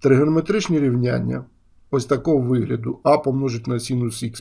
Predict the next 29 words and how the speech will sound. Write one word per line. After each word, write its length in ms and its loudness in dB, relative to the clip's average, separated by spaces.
плюс 180 -4
б 220 2
помножить 520 -4
на 80 -4
косинус 560 -6
х 220 -8
дорівнює 480 -2
нулю, 380 -6
де 260 4
а 140 2
і 100 2
б — 280 0
це 140 -8
числа, 440 -6
при 220 -6
цьому 560 -2
не 220 4
рівні 360 0
нулю 320 -2
числа, 380 -12
називають 520 2
однорідними 640 0
тригонометричними 960 -2
рівняннями 640 -2
першого 500 -2
степеня 580 -8
відносно 520 0
синус 420 -4
х 340 -8